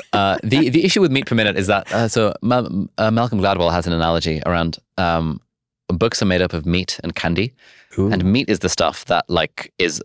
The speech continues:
Speaker 1: the, the value of the book, but candy is the stuff that people will talk about. And you have to have, if you want to be a,
Speaker 2: Mm.
Speaker 1: a well-selling author, you have to have a good balance of candy as well. And so a
Speaker 2: Yeah.
Speaker 1: big challenge with the book was trying to make moments where people are like,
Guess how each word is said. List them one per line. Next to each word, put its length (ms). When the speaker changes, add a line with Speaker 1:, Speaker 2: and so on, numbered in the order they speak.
Speaker 1:
the, 300
the 140
value 320
of 80
the 80
book, 280
but 180
candy 320
is 80
the 100
stuff 200
that 80
people 200
will 120
talk 180
about. 260
And 140
you 100
have 280
to 80
have, 340
if 100
you 120
want 140
to 60
be 200
a, 80
Speaker 2:
Mm. 480
Speaker 1:
a 300
well-selling 600
author, 360
you 100
have 140
to 60
have 100
a 20
good 140
balance 220
of 80
candy 240
as 100
well. 220
And 120
so 100
a 20
Speaker 2:
Yeah. 100
Speaker 1:
big 200
challenge 280
with 80
the 80
book 240
was 140
trying 300
to 300
make 500
moments 420
where 80
people 240
are 40
like, 180